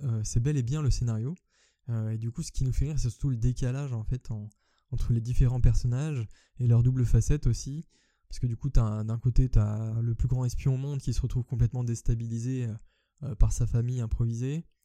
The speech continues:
alors qu'il est censé, euh, s'adapter à, à du tout au tout. Euh, tu as la petite Anya aussi et son pouvoir, euh, de lire dans les es-,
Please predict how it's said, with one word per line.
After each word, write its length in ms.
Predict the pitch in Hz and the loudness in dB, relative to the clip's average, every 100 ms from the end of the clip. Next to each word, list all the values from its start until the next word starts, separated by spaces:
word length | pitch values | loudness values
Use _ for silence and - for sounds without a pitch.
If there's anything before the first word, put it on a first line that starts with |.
| _ | _
alors 140 | - 117 | -10 -6
qu'il 160 | - | -4
est 60 | 110 | -4
censé, 460 | 110 113 - 127 123 | -4 -8 -8 -8 -8
euh, 100 | 107 | -6
s'adapter 480 | - 110 - - 113 | -6 -8 -8 -8 -8
à, 260 | 104 117 - _ _ _ - | -8 -10 -12 _ _ _ -16
à 100 | 139 | -14
du 140 | 104 113 | -12 -12
tout 200 | - 120 | -4 -4
au 40 | |
tout. 240 | 127 156 175 _ _ _ _ _ - | -2 -6 -8 _ _ _ _ _ -8
Euh, 140 | 113 | -4
tu 140 | - 120 | 2 2
as 20 | |
la 120 | 120 | 2
petite 340 | 120 117 127 | 0 -2 2
Anya 420 | 131 123 123 139 135 | 4 4 0 -2 -2
aussi 360 | 110 - 143 | -2 -2 -2
et 80 | 135 | 0
son 180 | 110 123 | 0 -2
pouvoir, 500 | - 123 123 131 123 | -4 -2 -2 -2 -4
euh, 160 | 113 | -4
de 100 | 113 | -4
lire 200 | 117 123 | -6 -4
dans 100 | 127 | -4
les 320 | 120 117 110 113 | -4 -4 -6 -8
es-, 140 | 113 | -12